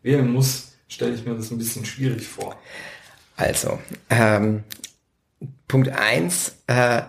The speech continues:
Speaker 2: das ist so ein Punkt, wo ich sage, darüber muss man dann tatsächlich auch diskutieren. Es gibt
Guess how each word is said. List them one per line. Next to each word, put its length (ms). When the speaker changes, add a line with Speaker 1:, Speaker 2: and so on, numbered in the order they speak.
Speaker 2:
das 180
ist 140
so 80
ein 160
Punkt, 320
wo 120
ich 140
sage, 360
darüber 720
muss 260
man 180
dann 180
tatsächlich 580
auch 180
diskutieren. 720
Es 160
gibt 260